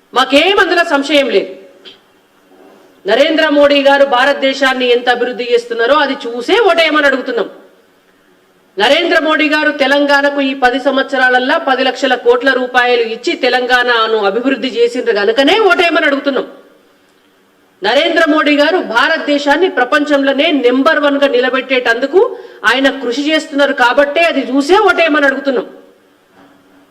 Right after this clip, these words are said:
ఇవాళ కాశ్మీర్ లాంటి సమస్యను కూడా సాల్వ్ చేసి పాకిస్తాన్ లాంటి దేశానికి "కాశ్మీర్ మాదే" అని ధైర్యంగా చెప్పగలిగినారు కాబట్టికనే నరేంద్ర మోడీ గారిని చూసి ఓటేయమని చెప్తున్నాం.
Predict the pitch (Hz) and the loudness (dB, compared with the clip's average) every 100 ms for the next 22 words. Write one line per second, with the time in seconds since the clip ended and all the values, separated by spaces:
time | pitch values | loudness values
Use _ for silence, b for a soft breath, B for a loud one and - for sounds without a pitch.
0 | _ _ 214 254 302 294 294 262 269 370 | _ _ -6 -2 0 0 0 -2 2 2
1 | 359 339 311 302 285 277 320 330 320 294 | 4 0 -2 -4 -4 -2 -2 -2 -2 0
2 | 302 285 269 254 302 302 285 285 349 262 | -2 -2 0 0 2 2 0 0 -2 0
3 | 262 285 285 285 277 262 254 254 196 226 | 0 -2 -4 -2 0 0 0 -4 -2 0
4 | 277 285 294 277 302 415 466 B B - | 2 2 0 0 0 0 0 B B -4
5 | 240 302 - 302 320 233 240 254 262 277 | -2 0 0 0 0 -2 2 2 4 2
6 | 320 202 - - - _ _ _ _ _ | 2 -2 -8 -16 -20 _ _ _ _ _
7 | - 247 277 - 247 330 330 320 285 269 | -4 0 0 0 0 2 0 0 0 0
8 | 294 294 285 277 277 208 254 285 294 285 | 0 0 0 0 0 0 0 0 2 2
9 | 359 349 311 311 285 277 285 277 277 262 | 2 2 0 0 2 4 4 4 2 -2
10 | 285 370 311 311 285 277 262 262 226 165 | -2 0 0 0 0 0 -2 -2 -4 -4